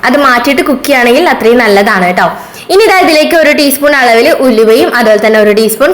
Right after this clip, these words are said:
കടുകും കൂടി ചേർത്ത് കൊടുക്കാം. പിന്നെ ഞാനിതിലേക്ക് പച്ചമുളകും കൂടി ചേർത്ത് കൊടുത്തിട്ടുണ്ട് ട്ടോ. പിന്നെ നിങ്ങൾക്ക് വേണമെന്നുണ്ടെങ്കിൽ ഇഞ്ചി വെളുത്തുള്ളിയൊക്കെ ചേർത്ത് കൊടുക്കാം ട്ടോ. കറിവേപ്പിലയൊക്കെ ഞാൻ അതൊന്നും ചേർത്ത് കൊടുത്തിട്ടില്ല. പിന്നെ ഇതിലേക്ക് മസാലയ്ക്കായിട്ട് ഞാൻ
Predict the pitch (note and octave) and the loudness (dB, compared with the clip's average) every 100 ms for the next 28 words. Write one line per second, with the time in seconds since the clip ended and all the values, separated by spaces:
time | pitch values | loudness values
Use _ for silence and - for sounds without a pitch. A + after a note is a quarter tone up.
0 | E4 A3 G3+ B3+ C#4 B3 B3+ F#3+ - G#3 | -2 0 0 2 2 2 0 -2 0 0
1 | F#3+ G#3 D4+ - - - D#4 E4+ C#4+ C4 | 0 -2 -4 -8 -16 -4 0 0 2 0
2 | B3 A#3 D#4+ C#4 - D#4 C4+ B3 B3 A#3+ | 0 0 -2 -4 -2 -2 2 2 2 2
3 | B3 D4 G#3 G#3+ G#3 G#3 G3+ F#3+ F3+ F3+ | 2 0 0 0 0 0 -2 -2 -2 -2
4 | E3 D#3+ - - F#4+ A4 G4+ A4 G#4 F#4+ | -4 -4 -8 -2 2 2 2 2 2 2
5 | F#4 F#4+ F#4 E4 G4 G4+ D#4+ D4 D4+ F#4+ | 2 2 2 2 0 0 2 2 2 2
6 | D#4 D4 D4+ D#4+ D#4+ - D#4+ C#4 C#4+ C#4 | 2 2 2 2 0 2 0 2 2 2
7 | C4 A#3+ A#3+ A#3 A3+ A#3 A#3 B3 B3 A#3 | 2 0 2 0 2 2 0 0 0 0
8 | C4 B3 C4+ B3+ C4+ F#4+ F#4 C4 C#4 B3+ | 0 0 0 0 2 2 2 2 2 0
9 | A#3+ A3+ A#3+ G3+ A#3+ G#4 - - - - | 0 0 0 2 0 -2 -8 -18 -20 -8
10 | - G#4 F#4+ F#4+ F#4 G4 F#4+ E4 D4+ D4 | -2 0 2 2 2 2 2 2 0 2
11 | D#4+ D4+ C4 A#3+ D4+ C4 G3+ | 2 0 0 0 0 2 0